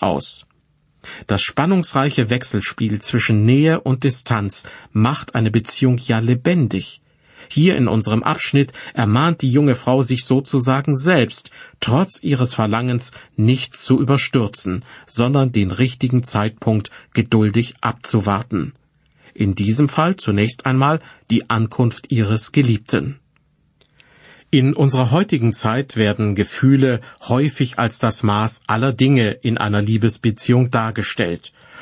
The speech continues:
Stimmen die Gefühle, dann ist angeblich alles erlaubt. Aber leider erleben wir auch, wie viele Beziehungen wieder zerbrechen.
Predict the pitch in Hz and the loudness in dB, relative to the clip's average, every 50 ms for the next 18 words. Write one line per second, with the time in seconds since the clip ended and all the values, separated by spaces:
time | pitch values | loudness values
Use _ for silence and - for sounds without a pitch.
0 | - - - - - - 113 104 101 98 98 98 110 110 110 98 - - 156 175 | -12 -6 -6 -4 0 0 0 2 2 2 2 0 0 -2 -2 -4 0 2 2 2
1 | 170 156 156 151 139 - - - - - _ - 127 127 127 127 - 147 127 123 | 4 2 2 0 0 -4 -8 -18 -20 -8 _ -2 -2 -2 -2 0 0 -2 -2 -2
2 | - - - 110 107 110 107 107 113 107 - 120 117 107 - - _ 107 104 101 | -6 -6 -4 -2 -2 -2 0 0 0 0 0 -4 -8 -8 -10 -8 _ -4 -4 -2
3 | 98 107 101 - - - 120 127 127 120 107 101 98 - - - - - _ _ | -2 -2 -2 -4 -4 -2 0 2 2 2 0 0 -2 -6 -10 -18 -18 -20 _ _
4 | _ _ _ _ _ _ - - - - 117 110 98 104 98 107 139 180 180 139 | _ _ _ _ _ _ -20 -20 -8 -6 -6 -4 -4 -4 -4 -2 -2 0 0 0
5 | 123 - - 110 107 117 127 147 131 127 117 120 120 - - 127 143 143 - - | 0 0 0 0 2 4 2 4 4 2 2 2 2 2 2 2 2 0 -2 -10
6 | - - - _ - 123 110 127 165 170 - - - 160 147 147 139 127 127 123 | -20 -20 -20 _ -8 -2 0 0 0 0 -2 -2 -2 2 2 2 2 2 0 -2
7 | - - - 156 165 151 131 127 135 135 131 113 110 110 107 120 120 120 123 - | -2 -6 0 2 4 4 6 4 4 4 2 0 -2 0 0 0 0 0 0 0
8 | 143 131 123 117 117 107 - - - 98 90 - | 0 0 2 0 -2 -2 -2 -4 -6 -6 -6 -8